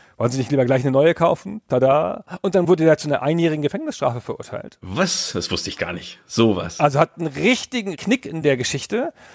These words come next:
Speaker 1: Während er noch im Gefängnis sitzt, wird er gefeuert von seiner Firma und geht dann aber direkt zu I B M. Und das ist so eine Lücke, die ich nicht schließen konnte in meiner Recherche. Das hätte ich zu gerne gewusst, <laughs> wie das dann zustande kommt.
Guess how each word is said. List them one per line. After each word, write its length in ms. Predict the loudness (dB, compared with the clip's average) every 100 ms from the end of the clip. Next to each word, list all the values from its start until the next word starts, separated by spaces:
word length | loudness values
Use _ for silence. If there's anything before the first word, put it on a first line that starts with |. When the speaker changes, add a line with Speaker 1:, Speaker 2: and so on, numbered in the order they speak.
| -20 -14
Speaker 1:
Während 340 | -2 2 4
er 60 | 4
noch 100 | 2
im 80 | 2
Gefängnis 420 | -2 -2 0 0
sitzt, 280 | -2 -2 -2
wird 100 | -2
er 60 |
gefeuert 480 | -2 2 4 4 2
von 160 | -4 -8
seiner 180 | -6 -6
Firma 460 | -6 -4 -2 -4 -8 _ -20 -18 -8
und 360 | 0 0 0 _
geht 260 | 0 2 4
dann 220 | 4 4
aber 180 | 4 4
direkt 480 | 4 4 4 0
zu 140 | 0 4
I 120 | 4
B 140 | 2
M. 320 | 0 0 0 -2
Und 160 | 0
das 100 | 0
ist 100 | -2
so 60 | 0
eine 120 | 2
Lücke, 380 | 2 4 2 2
die 160 | -4
ich 100 | -8
nicht 120 | -8 -8
schließen 240 | -8 -4
konnte 220 | -4 -2
in 60 | -2
meiner 180 | 0 0
Recherche. 340 | 0 -2 -2
Das 120 | -4
hätte 100 | -4
ich 140 | -8 -6
zu 120 | 0
gerne 240 | 2 4
gewusst, 380 | 4 4 2 0
<laughs> 160 | -2 2
wie 60 |
das 160 | 2 2
dann 100 | -2
zustande 400 | 0 0 0 0
kommt. 340 | 0 -2 -6